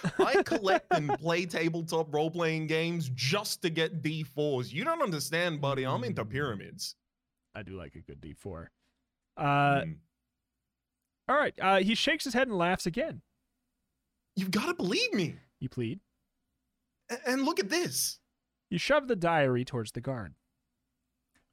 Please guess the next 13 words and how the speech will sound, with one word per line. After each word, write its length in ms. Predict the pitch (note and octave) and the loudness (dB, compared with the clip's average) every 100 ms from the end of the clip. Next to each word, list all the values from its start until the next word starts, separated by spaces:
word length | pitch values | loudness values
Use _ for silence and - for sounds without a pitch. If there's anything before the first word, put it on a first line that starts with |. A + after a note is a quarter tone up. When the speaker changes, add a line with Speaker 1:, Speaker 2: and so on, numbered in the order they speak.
| - | 0
Speaker 1:
This 180 | A#3+ A3+ | 2 2
diary. 400 | F3+ B2+ F2 _ _ _ - | 2 2 -2 _ _ _ -8
It 40 | F3 | -2
was 180 | D#3 D#3 | -2 0
written 200 | C4+ A#3 | 0 0
in 60 | |
English, 440 | G#3 A3 D#3+ A2+ - | 0 -2 -2 -4 -6
like, 140 | E3 - - - | -8 -8 -12 -4
a, 60 | |
a 20 | E3 | -4
few 360 | B2+ G3 E4 | -2 2 2
minutes 280 | F4 F4+ - | 2 0 -2
ago. 360 | F#3+ C#3+ F2 | -2 -4 -4